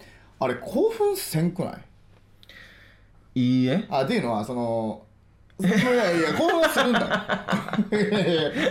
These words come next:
Speaker 1: 興奮はします。
Speaker 2: うん。
Speaker 1: ただ、あの、それよりもさ、
Speaker 2: うん。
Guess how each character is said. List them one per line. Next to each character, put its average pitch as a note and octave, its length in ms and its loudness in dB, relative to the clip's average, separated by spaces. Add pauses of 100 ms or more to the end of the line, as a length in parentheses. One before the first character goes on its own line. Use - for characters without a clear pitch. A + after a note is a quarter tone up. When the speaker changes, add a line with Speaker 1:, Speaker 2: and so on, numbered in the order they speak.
(140)
Speaker 1:
興 D#4 100 0
奮 D#4 80 4
は D4 100 6
し C#4+ 80 2
ま A3 100 4
す。 - 280 -8
Speaker 2:
う - 80 -2
ん。 G2+ 300 0 (400)
Speaker 1:
た A3+ 100 0
だ、 C3 240 0
あ B2+ 60 -2
の、 B2+ 260 -2 (560)
そ - 180 -2
れ G4 160 4
よ G4 120 4
り D#4+ 100 2
も A2+ 120 -4
さ、 - 300 -10
Speaker 2:
う E3 100 -2
ん。 - 280 -2